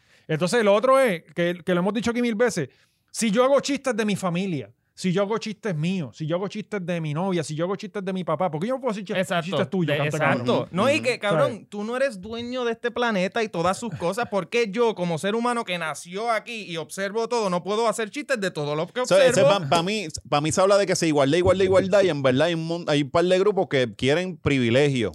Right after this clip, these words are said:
Speaker 1: Ajá, exacto.
Speaker 3: Igualdad es que nos disparemos
Speaker 1: Que él lo
Speaker 3: nosotros de
Speaker 1: dice.
Speaker 3: la misma forma. Privilegio
Speaker 2: Ah,
Speaker 3: es
Speaker 2: como
Speaker 3: que
Speaker 2: ven.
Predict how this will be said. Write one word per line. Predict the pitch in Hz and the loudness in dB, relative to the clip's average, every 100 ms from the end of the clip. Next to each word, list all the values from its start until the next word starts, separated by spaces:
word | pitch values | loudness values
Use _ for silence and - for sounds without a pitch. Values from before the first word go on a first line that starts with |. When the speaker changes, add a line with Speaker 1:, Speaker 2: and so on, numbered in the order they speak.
| - | -6
Speaker 1:
Ajá, | 147 165 160 | -2 0 2
exacto. | 139 165 | 0 0
Speaker 3:
Igualdad | 117 127 123 120 160 | 4 6 6 6 6
es | 196 | 4
que | 214 | 2
nos | 196 | 2
disparemos | 156 151 135 120 131 | 0 0 0 2 0
Speaker 1:
Que | 170 | -2
él | |
lo | 185 170 170 175 | -2 2 4 6
Speaker 3:
nosotros | 214 208 | 6 6
de | |
Speaker 1:
dice. | - 151 | 6 6
Speaker 3:
la | 135 | 6
misma | 135 147 190 | 4 2 2
forma. | - 170 214 190 143 | 2 2 4 2 2
Privilegio | 147 143 135 135 165 202 226 | 2 2 2 4 4 6 6
Speaker 2:
Ah, | |
Speaker 3:
es | 233 | 6
Speaker 2:
como | |
Speaker 3:
que | 185 | 6
Speaker 2:
ven. | 190 | 2